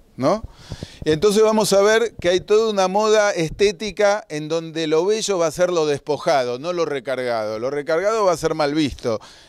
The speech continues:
Entonces aparece esta estética de lo despojado, que tantos edificios hay en Buenos Aires, ¿no? Con esta, eh, con esta estilística. Entonces la tumba de la familia noble vemos que responde a una estilística propia del siglo veinte,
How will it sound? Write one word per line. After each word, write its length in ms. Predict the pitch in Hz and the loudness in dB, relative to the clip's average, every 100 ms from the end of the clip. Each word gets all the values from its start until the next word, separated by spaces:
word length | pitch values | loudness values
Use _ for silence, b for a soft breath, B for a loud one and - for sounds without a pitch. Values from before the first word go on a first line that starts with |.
| B | B
Entonces 340 | 147 190 190 | -2 0 2
aparece 360 | 208 185 202 202 | 0 0 0 -2
esta 180 | - 180 | 0 -2
estética 800 | 156 - 208 226 185 214 208 - | -2 -4 -4 -6 -2 0 0 -4
de 160 | - 139 | -2 0
lo 160 | 143 139 | 2 0
despojado, 840 | 135 - 135 - 147 113 107 104 | -2 -2 -4 0 0 -2 -8 -12
que 220 | 135 123 - _ _ | -12 -14 -14 _ _
tantos 400 | 170 185 180 117 | -4 -4 -6 -8
edificios 540 | 131 143 135 185 147 | -8 -8 -8 -6 -2
hay 140 | 143 143 | 0 0
en 100 | 127 | -2
Buenos 320 | 123 131 131 | -4 -2 0
Aires, 280 | 214 120 113 | 0 -2 -8
¿no? 160 | 131 | -12
Con 160 | 120 110 | -12 -12
esta, 360 | 139 - 131 117 B B B - | -14 -6 -4 -4 B B B -8
eh, 340 | 123 120 117 | -4 -4 -4
con 160 | 127 131 | -4 -2
esta 300 | 143 147 131 | -2 0 0
estilística. 800 | - 147 147 - 123 107 110 104 B B | 0 -6 -6 -8 -12 -10 -10 -12 B B
Entonces 280 | - 185 190 | -2 2 2
la 160 | 175 | 0
tumba 260 | 156 226 226 | 0 -2 0
de 60 | 202 | 0
la 120 | 185 | 0
familia 400 | 180 202 202 208 | 0 -4 -2 -2
noble 420 | 233 233 226 220 | -2 -2 2 2
vemos 300 | 190 196 190 | 2 0 -2
que 100 | 170 | 0
responde 420 | 160 147 190 202 | 0 0 -2 -2
a 40 | 190 | -2
una 100 | 170 | -2
estilística 720 | - 175 214 202 214 196 180 | 0 0 -2 -2 -2 0 0
propia 380 | 170 180 175 170 | 0 -4 0 2
del 160 | 147 | 0
siglo 340 | 131 156 151 143 | 0 -2 0 2
veinte, 560 | 139 117 110 110 104 | 2 -2 -8 -10 -10